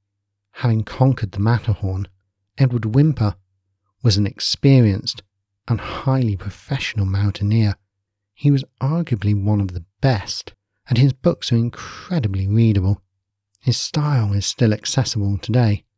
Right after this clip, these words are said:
His careful notes on equipment, often accompanied by first-class drawings. Honestly, I've seen worse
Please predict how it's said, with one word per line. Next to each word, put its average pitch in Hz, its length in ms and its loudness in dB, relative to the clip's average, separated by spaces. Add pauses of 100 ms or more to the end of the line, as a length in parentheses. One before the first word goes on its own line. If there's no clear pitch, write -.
(160)
His - 160 -16
careful 127 460 0
notes 117 400 2
on 127 100 2
equipment, - 580 -6 (460)
often 113 380 -2
accompanied 107 680 -2 (320)
by 120 160 -4 (240)
first-class 123 880 -2
drawings. 98 640 -4 (320)
Honestly, 127 460 2 (400)
I've 135 120 -2
seen 147 340 -2
worse 117 520 2